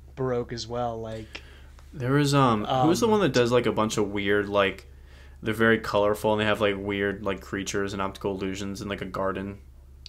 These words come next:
Speaker 2: Um,
Speaker 1: Oh, um, Dal-, Dali.
Speaker 2: No, not
Speaker 1: Salvador.
Speaker 2: Salvador. Not, no, it wasn't surreal. Well, it was kinda surreal, but it wasn't. It was, it was a, he was a Renaissance guy. Fuck,
Speaker 1: Was
Speaker 2: what was
Speaker 1: it? It was Renaissance?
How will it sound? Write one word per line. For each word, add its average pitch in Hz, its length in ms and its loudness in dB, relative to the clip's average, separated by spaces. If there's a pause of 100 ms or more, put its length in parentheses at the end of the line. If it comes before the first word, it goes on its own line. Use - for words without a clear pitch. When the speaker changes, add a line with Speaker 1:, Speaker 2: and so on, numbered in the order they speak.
(100)
Speaker 2:
Um, 101 260 -4
Speaker 1:
Oh, 180 380 4
um, 156 560 2
Dal-, 139 200 -2
Dali. 139 580 -4 (880)
Speaker 2:
No, 113 180 0
not 120 160 0
Speaker 1:
Salvador. 143 640 4
Speaker 2:
Salvador. 117 120 -6
Not, 110 300 -2
no, 110 260 2
it 107 120 2
wasn't 117 260 2
surreal. 98 440 2
Well, - 20 0
it 92 100 -4
was 135 200 4
kinda 165 180 2
surreal, 98 320 0
but 98 100 -2
it 98 60 0
wasn't. 98 360 -4 (540)
It 120 40 -8
was, 107 340 -8
it 120 80 -4
was 113 120 -2
a, 110 140 0
he 117 80 0
was 110 80 0
a 104 60 0
Renaissance 110 440 0
guy. 101 300 0 (960)
Fuck, 131 260 -4
Speaker 1:
Was 139 180 0
Speaker 2:
what 113 100 0
was 151 100 0
Speaker 1:
it? - 280 -12 (520)
It 170 60 -4
was 139 160 -2
Renaissance? 269 720 -6